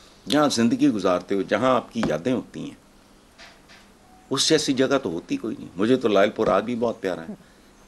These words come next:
मैं तो जालंधर, अमृतसर, लुधियाना की मट्टी लेके आने वाला आदमी हूँ। मैंने ज़िंदगी में पहली बार देखे थे, मेरी तो यहाँ की पैदाइश है।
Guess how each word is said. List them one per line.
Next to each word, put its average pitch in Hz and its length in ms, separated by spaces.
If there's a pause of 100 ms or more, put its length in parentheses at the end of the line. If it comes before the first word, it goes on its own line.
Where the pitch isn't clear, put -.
(260)
मैं 117 200
तो 120 160
जालंधर, 110 500
अमृतसर, 104 500
लुधियाना 98 480
की 98 140
मट्टी 113 320
लेके 113 280
आने 90 180
वाला 85 220
आदमी 73 300
हूँ। 67 100 (1300)
मैंने 107 160
ज़िंदगी 113 380
में 113 160
पहली 104 220
बार 92 200
देखे 87 240
थे, - 100
मेरी 95 200
तो 98 140
यहाँ 101 200
की 101 120
पैदाइश 78 500
है। - 60